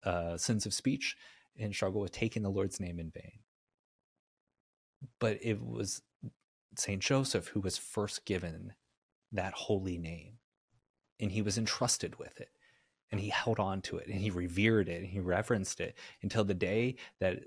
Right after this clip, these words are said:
this child was born. And this is the very last line of this gospel here, is that he named him Jesus.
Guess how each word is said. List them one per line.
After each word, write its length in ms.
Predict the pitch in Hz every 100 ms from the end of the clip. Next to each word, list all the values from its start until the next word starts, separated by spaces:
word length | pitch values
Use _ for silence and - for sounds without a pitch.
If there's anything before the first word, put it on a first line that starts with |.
| -
this 380 | - 101 98 - - _ -
child 600 | - - - 110 107 98
was 160 | 90
born. 480 | 87 95 87 82 - - _ _ _ -
And 100 | 104
this 140 | 110 123
is 80 |
the 80 | 107
very 240 | 104 104 98
last 340 | 95 90 -
line 280 | 95 90 87
of 240 | 87 -
this 180 | 85 -
gospel 460 | 82 101 - - - -
here, 200 | - - _ _ _ _ _ _ _ _ _ _ _ _ -
is 140 | 104
that 140 | 92 87
he 240 | - 95
named 460 | 90 92 98 98 -
him 340 | - 82 82
Jesus. 800 | 76 78 71 - - - -